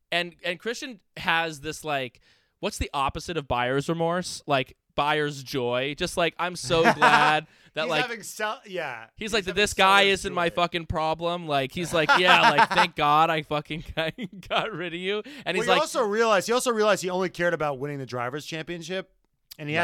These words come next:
Speaker 2: has, as long as he has Max, he's happy.
Speaker 1: Right.
Speaker 2: He's like, "I don't give a shit about you."
Speaker 1: <laughs> Yeah, yeah, yeah. Yeah, and so it's, uh, th-, th-, there's a, they cut to Cyril at one point, and he's like, "You know, I am emo-, you know, I am emotional. I'm, I am an," <laughs>
Speaker 2: I'm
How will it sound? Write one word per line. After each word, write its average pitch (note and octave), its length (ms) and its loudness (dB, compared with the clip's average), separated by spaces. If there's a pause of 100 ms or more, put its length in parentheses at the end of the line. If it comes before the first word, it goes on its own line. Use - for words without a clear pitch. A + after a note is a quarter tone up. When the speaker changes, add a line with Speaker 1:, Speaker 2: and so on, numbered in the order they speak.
Speaker 2:
has, C3+ 120 -8
as D#3 180 -4
long A#3 100 2
as G#3+ 80 -2
he G#3 60 4
has E3 160 2
Max, D3+ 280 2
he's A#2+ 140 -10
happy. B2+ 300 0
Speaker 1:
Right. E2+ 160 -20
Speaker 2:
He's A#2+ 100 -18
like, B2+ 120 -4
"I - 20 4
don't - 100 0
give B3+ 100 0
a - 40 -2
shit - 180 -6
about G3+ 220 -10
you." F#3 200 -12
Speaker 1:
<laughs> F#3 160 -12
Yeah, D3 400 -6
yeah, - 20 -8
yeah. A#2 400 -10 (260)
Yeah, E3+ 320 -2 (100)
and D#3 160 -14
so E3 320 -10
it's, D#3+ 300 -10
uh, C#3+ 680 -4 (320)
th-, D#3+ 160 -10
th-, D#3+ 220 -6
there's D#3+ 260 -10
a, C#3+ 200 -8
they C3+ 180 -14
cut D#3+ 220 -12
to D3+ 80 -16
Cyril D#3 380 -4
at C#3+ 100 -6
one D3 160 -8
point, C#3+ 320 -8
and C3 80 -12
he's B2+ 160 -14
like, A#2+ 160 -10
"You C3+ 60 -6
know, C3+ 100 -6
I C#3+ 100 -4
am F3+ 180 -2
emo-, D#3+ 240 -4
you C3 140 -8
know, G#2+ 180 -10
I G#2+ 160 -10
am D#3 200 0
emotional. A2 580 -6 (160)
I'm, B2 300 -6
I B2+ 240 -8
am C#3+ 220 -10
an," C#3 140 -12
<laughs> - 40 -20
Speaker 2:
I'm C3+ 80 -10